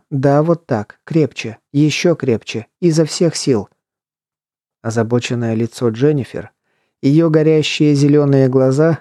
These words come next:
оказались совсем рядом. Ободряюще ей подмигнув, я перевёл взгляд на Ливию.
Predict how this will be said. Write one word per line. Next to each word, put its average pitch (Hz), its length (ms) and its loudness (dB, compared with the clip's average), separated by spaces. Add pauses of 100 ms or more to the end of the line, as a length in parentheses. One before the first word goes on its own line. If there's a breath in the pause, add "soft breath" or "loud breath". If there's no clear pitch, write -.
оказались 110 600 -2
совсем 104 460 -8
рядом. 95 380 -8 (880)
Ободряюще 165 760 0
ей 156 200 2
подмигнув, 151 680 0
я 139 220 2
перевёл 151 440 2
взгляд 135 460 0
на 135 120 2
Ливию. 107 480 0